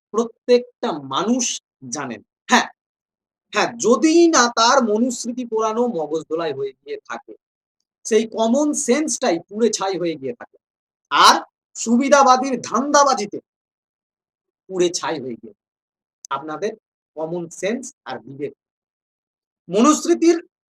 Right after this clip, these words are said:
প্রমাণেই আত্মতুষ্টি অ্যাপ্লাই করুন অন্য তিনটের পাশাপাশি, বেদ, শাস্ত্রজ্ঞান,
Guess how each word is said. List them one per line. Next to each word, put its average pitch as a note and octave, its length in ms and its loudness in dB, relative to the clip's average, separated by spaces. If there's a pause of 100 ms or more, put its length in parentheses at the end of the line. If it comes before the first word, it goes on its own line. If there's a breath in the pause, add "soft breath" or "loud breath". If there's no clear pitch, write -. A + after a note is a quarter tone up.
(140)
প্রমাণেই C#4 440 4 (460)
আত্মতুষ্টি C4 720 0
অ্যাপ্লাই A#3+ 360 2 (100)
করুন D4 180 0 (680)
অন্য G#3+ 140 -2 (120)
তিনটের E3+ 280 -8
পাশাপাশি, - 400 -16 (760)
বেদ, F3 320 -2 (680)
শাস্ত্রজ্ঞান, G#3 720 -4